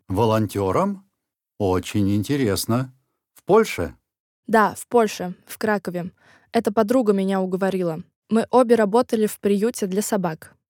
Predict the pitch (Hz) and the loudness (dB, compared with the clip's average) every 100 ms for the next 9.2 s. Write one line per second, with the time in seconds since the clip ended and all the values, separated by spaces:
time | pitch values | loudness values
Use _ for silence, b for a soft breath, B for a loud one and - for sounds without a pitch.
0 | _ 117 113 - 123 180 190 156 - 92 | _ -2 -2 0 0 0 0 0 -4 -6
1 | - 87 85 117 156 - _ _ _ _ | -4 -4 -2 -4 -6 -14 _ _ _ _
2 | _ _ _ _ - 117 123 120 123 214 | _ _ _ _ -2 -2 0 0 0 -2
3 | 233 180 123 101 87 80 76 _ _ _ | -2 0 -2 -2 -4 -6 -16 _ _ _
4 | - 220 - 320 208 170 - _ - 247 | -6 -4 0 2 0 -2 -10 _ 2 4
5 | 247 226 240 294 277 226 247 - 226 262 | 6 6 4 4 2 2 0 -2 -4 -2
6 | 285 208 233 - 240 202 180 98 - _ | -2 0 0 0 0 0 -2 -8 -14 _
7 | _ _ 220 220 202 175 - 294 180 - | _ _ 2 4 4 0 -2 -2 -2 -4
8 | 196 180 208 269 247 - 190 190 220 294 | -6 -6 -4 -2 -2 -2 -2 0 -2 0
9 | 220 185 | -2 -2